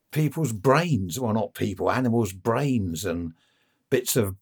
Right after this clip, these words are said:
bowel and intestine. Oh, good God, no, no, I can't do that. So I don't know how I would have fared. Um, dairy products, no problem. I like eggs, I like chi-, mind you, eggs. When you think what an egg is, uh,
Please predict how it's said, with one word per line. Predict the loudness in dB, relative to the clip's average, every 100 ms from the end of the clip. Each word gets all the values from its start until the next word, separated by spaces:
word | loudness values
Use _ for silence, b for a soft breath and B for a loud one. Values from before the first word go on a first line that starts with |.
| _
bowel | -4 2 4 4 2 0 -2
and | -4 -8
intestine. | -8 -10 -6 -6 -6 -8 -6
Oh, | -4 -4 -6
good | -2 -2 -4 _ _ -6
God, | 0 0 2
no, | 2 0 -2 -4
no, | -4 -4
I | -6
can't | -4 -4 -4
do | -8 -8
that. | -8 -14 B B
So | 2 4
I | 4
don't | 4 4 4
know | 0
how | 0 -2 0
I | 0
would | 0
have | -2 -2
fared. | -2 -2 -6 b b b b b 2
Um, | 6 6 2 -6 _ -10
dairy | 6 8 8 2
products, | -2 -2 -2 -4 -6 -10 -8 0
no | 2 2
problem. | 4 2 2 -2
I | 0
like | 0 -2
eggs, | -2 -2 -4 -6
I |
like | -4 -4 -6
chi-, | -4
mind | 0 2
you, | 4 4
eggs. | 2 0 -6 -8 -12 _ _ _ _ -2
When | 0
you | 2
think | 2 2
what | 0 0
an | 2
egg | 4 2 0
is, | -4 -4 -6 -8 -8 -12 _ _ _ _ _ -6
uh, | -2 -4